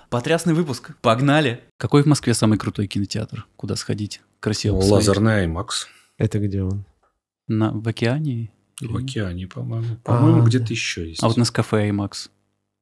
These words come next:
Speaker 1: Или там уже
Speaker 2: Старенький.
Speaker 1: просто
Speaker 2: Там
Speaker 1: старый?
Speaker 2: старенький. Самое крутое, что я видел, это лазерный аймакс, да.
Speaker 3: А это мне был.
Speaker 2: Но с
Speaker 1: Да,
Speaker 2: лазерами
Speaker 1: тоже.
Speaker 2: по-, очень щас
Speaker 1: На
Speaker 2: такая,
Speaker 1: «Матрицу» пойдём.
Speaker 2: такая штука опасная,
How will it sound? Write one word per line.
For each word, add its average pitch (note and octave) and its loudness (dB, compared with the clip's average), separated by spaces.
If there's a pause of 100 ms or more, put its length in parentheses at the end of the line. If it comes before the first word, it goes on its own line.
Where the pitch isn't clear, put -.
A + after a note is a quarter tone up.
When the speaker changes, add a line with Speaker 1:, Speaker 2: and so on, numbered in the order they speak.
(180)
Speaker 1:
Или A2 0
там A2 2
уже G#2+ 0
Speaker 2:
Старенький. - -6
Speaker 1:
просто - -8 (100)
Speaker 2:
Там G2 -8
Speaker 1:
старый? - -8
Speaker 2:
старенький. - -14 (720)
Самое B2 2
крутое, A#2 -4
что - -8
я G2+ -4
видел, G#2 -8
это G2 -14
лазерный F2+ -10
аймакс, E2 -18
да. - -10
Speaker 3:
А G2 -2
это F#2+ -6
мне G#2 -6
был. A2+ -14
Speaker 2:
Но A2 0
с - -2
Speaker 1:
Да, A#2+ 2
Speaker 2:
лазерами C3 6
Speaker 1:
тоже. G#2+ 0
Speaker 2:
по-, G#2+ -2
очень A2+ -2
щас - -4
Speaker 1:
На C3+ 6
Speaker 2:
такая, A2+ 6
Speaker 1:
«Матрицу» G2 -8
пойдём. - -10
Speaker 2:
такая F#2+ -10
штука - -10
опасная, F#2 -6